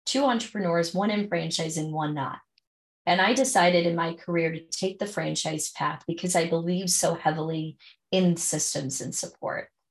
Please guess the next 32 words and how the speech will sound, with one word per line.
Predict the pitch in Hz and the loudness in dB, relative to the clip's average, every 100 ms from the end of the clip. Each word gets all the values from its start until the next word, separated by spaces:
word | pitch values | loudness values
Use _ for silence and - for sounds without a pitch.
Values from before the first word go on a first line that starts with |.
| _ | _
I'm | - 240 | -2 2
not | 302 302 | 4 4
an | 294 | 4
ideas | 226 226 180 175 190 - | 4 0 0 0 0 -2
girl. | - - - - | -4 -6 -8 -2
I'm | 185 | 2
not | 190 214 | 2 2
gonna | 254 240 220 | 0 -2 -2
create | 190 190 185 | 2 2 2
the | 175 | 0
next | 180 180 - | 2 0 -2
invention, | 180 175 170 170 170 160 | -2 0 0 0 -2 -4
the | 160 | -6
next | 160 170 180 - 165 | -4 -4 -4 -8 -2
widget. | 170 170 165 - - - _ _ - | 0 2 0 -2 -18 -20 _ _ 0
Um, | 180 170 170 160 160 - - | 2 4 4 2 -2 -6 0
and | 196 208 214 | 2 4 4
most | 220 285 - | 2 0 0
people | 302 285 262 | 0 2 2
aren't. | 226 277 320 - | 2 2 0 0
Most | 196 220 | 0 0
people | 269 262 | -4 -2
aren't | 220 254 254 | 0 -2 0
the | 240 | 0
idea | 226 220 233 240 226 | 0 0 0 0 -2
girl | 196 202 185 | 0 2 2
or | 180 | 2
guy. | 175 156 156 190 - _ _ _ - | 2 2 -2 -6 -12 _ _ _ 0
And | 202 208 | 2 4
so | - 214 214 | 4 2 2
with | 220 | -4
franchising, | - 226 294 285 175 170 170 175 170 175 180 | 0 2 2 2 2 2 2 0 0 -2 -6